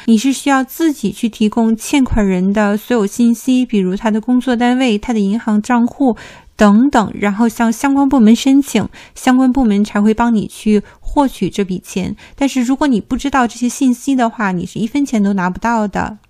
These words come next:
好，第五点呢，就是有一些城市和地区它是有 rent control 的，就是你每年只可以加百分之几的这样的房租。那有的时候你就会发现，几年下来你的租金就远远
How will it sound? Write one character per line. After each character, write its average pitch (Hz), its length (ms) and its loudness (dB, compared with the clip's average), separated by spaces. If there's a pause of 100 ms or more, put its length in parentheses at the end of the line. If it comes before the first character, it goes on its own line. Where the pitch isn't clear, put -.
(220)
好， 220 180 0
第 294 160 2
五 294 100 4
点 277 220 2
呢， 208 120 4
就 226 220 2
是 226 240 2
有 190 160 2
一 202 60 -2
些 254 180 -2
城 208 280 0
市 226 180 -2
和 220 160 0
地 233 200 0
区 254 300 -2
它 262 160 -2
是 - 180 -6
有 208 100 0
rent 214 280 0
control 208 480 0
的， 185 240 -6 (320)
就 247 240 2
是 226 260 -2
你 226 160 2
每 233 200 2
年 190 260 0
只 214 100 -6
可 220 140 -4
以 220 160 0
加 226 300 -2
百 190 200 -4
分 240 200 -2
之 285 200 -2
几 208 300 -4
的 196 240 0
这 220 160 -4
样 202 180 0
的 196 80 -4
房 185 300 -4
租。 233 400 -4 (320)
那 285 120 2
有 240 160 4
的 226 120 2
时 240 160 -4
候 254 140 0
你 240 80 2
就 226 140 -2
会 247 100 0
发 262 220 -2
现， 254 260 -2
几 226 160 -4
年 208 180 2
下 240 200 -2
来 214 180 -2
你 208 180 2
的 202 140 -2
租 262 240 -4
金 269 240 -4
就 262 180 -4
远 220 240 0
远 208 300 -4